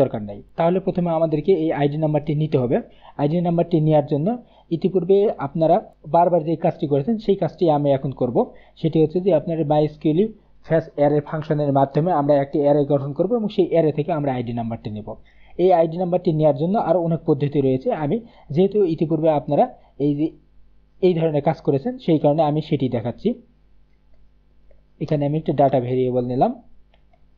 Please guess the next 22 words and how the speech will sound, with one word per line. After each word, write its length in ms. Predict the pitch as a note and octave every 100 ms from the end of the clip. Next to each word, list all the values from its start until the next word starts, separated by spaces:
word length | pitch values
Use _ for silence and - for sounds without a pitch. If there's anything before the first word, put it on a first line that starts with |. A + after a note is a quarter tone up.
| _ D3
মাই 120 | C#3 C3+
এসকিউএল 400 | - C#3+ C3+ E3+ C4 - _ _ -
ফ্যাস 280 | B2+ G#3+ - - _ _ _ - _ _ _ - - _ _ _ - - _ - - - _ _ _ _ _ _ - _ _ _ _ - -
অ্যারে। 240 | C3+ D#3+ C4 - _ _ - - _
এই 100 | D#3+ D3
ফাংশনের 400 | D#3 D3+ D3 C3
মধ্যে 200 | C#3 D3 C4 - - - D3
আমরা 180 | D3+ B3 - _ _ D3+
এখানে 200 | D3 E3+ E3+
কোয়েরি 240 | E3+ D#3+ D#3
চালিয়েছিলাম 360 | D#3+ D3 E3 F3+ F3
যে 60 | F#3 D#3+
এসকিউএল 360 | D#3 - D3+ D3
কোয়েরি, 220 | D3 D3+ F#3+ D#3
এই 60 | C3
মধ্যে 160 | B2 C#3
আমাদের 180 | C3 C3
বিষয়গুলো 300 | B2+ C3 B2+ C3
রয়েছে, 200 | C3 C3 C#4 - - _ _ C3+
আমি 140 | C3+ C3
সেটি 180 | C#3 C#3+ C3+
এখানে 200 | B2+ B2+